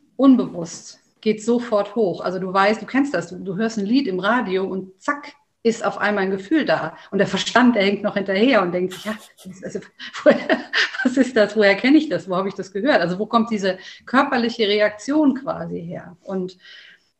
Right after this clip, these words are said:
ähm, das habe ich mir so ein bisschen zum Steckenpferd gemacht, weil ich einfach denke, das ist für mich noch mal mehr Zugang als eben nur top-down. Also das eine he-,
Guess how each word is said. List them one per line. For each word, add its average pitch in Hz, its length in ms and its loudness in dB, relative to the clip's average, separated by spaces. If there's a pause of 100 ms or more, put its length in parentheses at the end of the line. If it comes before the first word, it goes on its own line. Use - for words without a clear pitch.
(140)
ähm, 175 680 -2
das 185 160 -4
habe 226 180 -2
ich 220 120 -6
mir 208 100 0
so 175 80 -8
ein 175 60 -2
bisschen 170 240 -6
zum 170 160 -10
Steckenpferd - 600 -8
gemacht, 226 360 -6
weil 190 160 -6
ich 190 140 -8
einfach 196 300 -8
denke, 202 280 -10
das 196 220 -12
ist - 180 -14
für 202 80 -14
mich 214 220 -8
noch 208 180 -10
mal 202 400 0 (1120)
mehr 202 260 0
Zugang 160 720 -6
als 175 380 -6
eben 175 420 -4
nur 202 280 -2
top-down. 175 560 -4
Also 160 140 -6
das 151 160 -14
eine 170 300 -2
he-, 170 60 -10